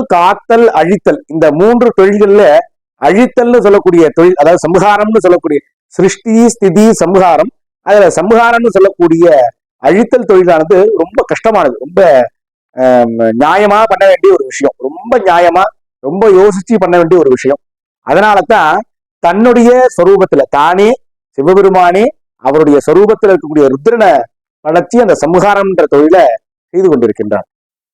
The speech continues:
இந்த வகையில சம்ஹாரம் அப்படின்னா என்னன்றதை முதல்ல தெரிஞ்சுக்கணும். அழித்தல், அழித்தல்னா உடனே ஒரு ஆளை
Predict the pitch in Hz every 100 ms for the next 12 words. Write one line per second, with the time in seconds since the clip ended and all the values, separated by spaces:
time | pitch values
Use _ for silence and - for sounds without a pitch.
0 | _ _ _ _ _ _ 185 202 185 190
1 | 220 160 135 - _ _ _ _ _ -
2 | 180 247 247 247 214 - 156 180 208 180
3 | 190 202 208 202 156 170 151 127 117 95
4 | _ _ _ _ _ 135 180 202 156 113
5 | _ 127 160 208 - 185 196 165 - _
6 | _ 165 170 214 202 160 131 127 - 151
7 | 175